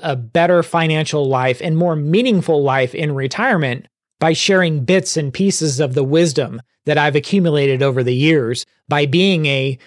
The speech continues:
full-time retirement planning specialist in Saint Louis, Missouri."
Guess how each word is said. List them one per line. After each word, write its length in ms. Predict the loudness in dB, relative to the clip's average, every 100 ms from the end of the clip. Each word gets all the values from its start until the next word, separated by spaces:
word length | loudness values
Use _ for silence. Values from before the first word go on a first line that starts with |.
| _
full-time 1000 | _ 0 2 2 0 0 0 0 -2 -4 -8 _ _ _ -4
retirement 560 | 0 2 2 2 0 0
planning 340 | -2 0 -4
specialist 800 | -4 -2 0 -2 -6 -6 -8 -10 _ -4
in 220 | 0 0
Saint 280 | 0 -2 0
Louis, 260 | 0 0
Missouri." 420 | -4 -2 -2 -4